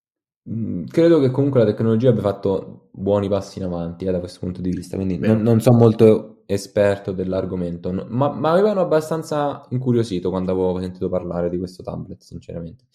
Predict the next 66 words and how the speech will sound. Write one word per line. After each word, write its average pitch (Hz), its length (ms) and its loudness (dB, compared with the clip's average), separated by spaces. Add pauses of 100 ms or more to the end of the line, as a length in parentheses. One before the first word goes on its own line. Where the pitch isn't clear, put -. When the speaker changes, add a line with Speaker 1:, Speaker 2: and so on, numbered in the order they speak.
(420)
Speaker 1:
Però 98 160 4
Speaker 2:
C'ho - 160 2
Speaker 1:
poi - 20 8
Speaker 2:
avuto - 220 6
un 214 100 6
flash, 302 460 -2
mi 220 120 2
sembra 180 280 2
ci 175 100 -2
fossero 175 380 -2
anche 180 240 0
dei 170 160 2
telefoni 185 720 0
che 180 140 -6
c'avevano 139 340 -6
un 135 100 -4
secondo 151 400 -2
schermo 143 1040 -4 (220)
Speaker 1:
Ah, 110 260 6
Speaker 2:
dietro, - 0 -
Speaker 1:
forse 147 340 -2
in 127 140 -4
Speaker 2:
che 104 120 -2
era 131 120 2
uno 131 100 2
Speaker 1:
passato 113 60 2
sì. - 40 -6
Speaker 2:
schermo 131 300 0
ink, 127 420 -2 (140)
Speaker 1:
Sì. 175 180 -6
Speaker 2:
ti - 100 -12
ricordi? 117 600 -4 (680)
Speaker 1:
Qualcosa 147 480 2
mi 127 80 0
ricordo, 107 480 2
adesso 123 320 0
Speaker 2:
Qualche 117 260 2
Speaker 1:
non, - 0 -
Speaker 2:
anno 117 140 0
Speaker 1:
non - 20 4
Speaker 2:
fa, 117 160 2
Speaker 1:
ti 113 100 -2
Speaker 2:
mi - 20 0
sembra. 113 320 4
Speaker 1:
saprei 117 160 2
mai 117 340 2
dire 107 340 4
il, 101 320 -2
chi 104 140 -6
l'aveva 92 320 -2
prodotto, 95 360 0
Speaker 2:
No, 107 60 2
nemmeno 113 320 0
Speaker 1:
però 107 80 -2
Speaker 2:
io. 107 120 -2
Speaker 1:
mi - 0 -
ricordo, 92 680 0
mi 98 120 -4
ricordo 98 420 -4
che 90 60 -8
c'era 87 200 -8
stato 90 280 -12
qualcosa 90 320 -12
del 90 160 -10
genere, 85 360 -12
sì. 92 180 -14